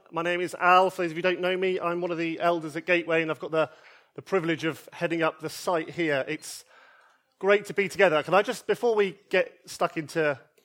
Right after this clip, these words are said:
the text this morning and the Bible passage I'm gonna read, can I just wanna to say thank you so much for your act of generosity this morning and for responding faithfully to, to God with the giving of your finances. I recognize that, you know, every time it's like, "God,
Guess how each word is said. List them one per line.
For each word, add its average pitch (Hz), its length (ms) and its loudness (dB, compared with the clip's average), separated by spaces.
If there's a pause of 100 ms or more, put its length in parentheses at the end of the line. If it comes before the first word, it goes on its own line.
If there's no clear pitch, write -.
(240)
the - 80 -10
text - 400 -8
this - 160 -14
morning 147 220 -6
and 135 80 -8
the - 20 -12
Bible 139 240 -2
passage 143 300 -8
I'm 143 80 -10
gonna 139 140 -8
read, 143 160 -8
can 151 100 -8
I 170 60 -2
just 208 180 -14
wanna 156 180 -6 (460)
to 147 60 -12
say 147 140 -8
thank 160 360 -4
you 139 40 -16
so 151 200 -6
much 143 300 -4
for 127 380 -6 (400)
your 131 140 -8
act 160 200 -4
of 131 60 -16
generosity 135 680 -10 (120)
this - 200 -14
morning 131 240 -10
and 117 100 -12
for 135 120 -12
responding 127 720 -8 (300)
faithfully 127 680 -4
to, 131 180 -12 (340)
to 143 140 -12
God 139 220 -4
with 131 80 -10
the 123 80 -10
giving 139 260 -8
of 120 80 -8
your 135 80 -8
finances. 131 460 -6
I 147 60 0
recognize 156 760 -4 (380)
that, 143 240 -2
you 156 80 -4
know, 139 160 0
every 160 200 0
time 151 280 -2
it's 135 100 -16
like, 147 220 -6
"God, 147 260 -2